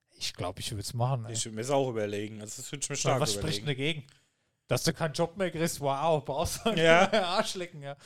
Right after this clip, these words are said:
Speaker 1: Du, gut, du verlierst halt krass Lebenszeit.
Speaker 2: Ja, aber
Speaker 1: Das ist
Speaker 2: ich sag
Speaker 1: halt
Speaker 2: mal, ich glaub, die werden ja jetzt irgendwie auch eine Strafe kriegen, ne?
Speaker 1: Ja, ja.
Speaker 2: Das, die können ja nicht rauskaufen, ne? Die kriegen vielleicht
Speaker 1: Nee,
Speaker 2: ja
Speaker 1: nee.
Speaker 2: jetzt noch
Speaker 1: Du, du verlierst krass Lebenszeit.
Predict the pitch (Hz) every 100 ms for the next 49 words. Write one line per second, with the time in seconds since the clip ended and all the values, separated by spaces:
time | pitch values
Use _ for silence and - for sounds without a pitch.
0 | - - - _ 151 - 226 196 160 170
1 | 208 - 185 - 180 - 170 160 208 -
2 | - 208 269 - - _ _ 139 156 151
3 | 143 202 214 214 165 185 185 180 165 -
4 | 156 - 135 143 160 143 151 147 139 147
5 | 156 135 - 107 110 - - 123 113 113
6 | 156 165 - 143 202 139 107 _ - 139
7 | - 135 135 151 143 143 127 139 156 -
8 | 123 101 101 113 127 175 143 - 135 131
9 | 127 196 156 123 - 123 - _ _ _
10 | _ _ _ _ 156 151 _ - 147 139
11 | 131 196 - - 160 - 135 156 185 -
12 | 175 190 269